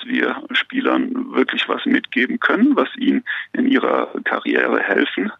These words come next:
wird, was sie wirklich nach vorne bringen wird. Und, ähm, ich kann mir aber auch vorstellen, dass wir als Organisation in der Lage sein werden, ähm, selbst wenn ein Spieler dann nicht mehr bei uns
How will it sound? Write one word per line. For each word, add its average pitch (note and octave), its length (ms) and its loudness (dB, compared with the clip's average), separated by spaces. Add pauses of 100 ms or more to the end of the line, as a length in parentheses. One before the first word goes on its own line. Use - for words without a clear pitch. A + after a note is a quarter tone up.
(120)
wird, C#3+ 380 -2
was - 240 -2
sie C3 300 -2
wirklich - 420 -6
nach - 140 -4 (100)
vorne - 240 4
bringen - 340 2
wird. F3+ 240 2 (480)
Und, C3 400 2 (400)
ähm, C3 380 0 (500)
ich - 180 -4
kann - 200 0
mir - 160 4
aber - 200 0
auch - 180 0
vorstellen, B2 480 0
dass B2 140 0 (200)
wir C3+ 380 -2
als - 180 -4
Organisation - 680 2
in - 80 2
der A2+ 100 2
Lage A2 320 0
sein C#3+ 260 0
werden, D3 280 2 (520)
ähm, C3 520 0
selbst C3 320 2
wenn B2+ 160 2
ein - 40 -4
Spieler C3+ 340 -2
dann B2+ 200 -4
nicht - 240 -6
mehr C3+ 160 0
bei - 240 0
uns - 240 -6